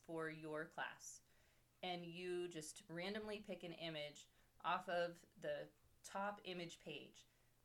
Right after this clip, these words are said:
most likely you're picking something that has been copyrighted. So that is a huge no-no. And you need to go to the toolbar that is across the top,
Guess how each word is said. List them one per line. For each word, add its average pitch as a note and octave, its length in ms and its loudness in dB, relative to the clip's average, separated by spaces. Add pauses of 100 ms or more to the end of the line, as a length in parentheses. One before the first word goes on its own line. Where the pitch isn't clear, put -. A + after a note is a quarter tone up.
most F#3 420 2
likely F3 400 2
you're D#3+ 140 0
picking F#3 360 -4
something F#3+ 380 0
that F#3 160 2
has F3 120 -2
been F3 180 -4
copyrighted. C3 640 -6 (380)
So D#3 440 4
that D3+ 280 4
is E3 120 -6
a E3 40 -4
huge F#3+ 420 -6
no-no. C#3+ 400 -6 (400)
And F3+ 160 0
you F3 100 0
need G#3 280 0
to D#4+ 120 -2 (160)
go E3 280 4 (240)
to G3+ 120 -2 (220)
the B3+ 60 -2
toolbar E3+ 720 0 (680)
that F3+ 440 10 (280)
is E3+ 640 0 (500)
across F#3+ 380 2
the C4+ 100 -2
top, E3 400 2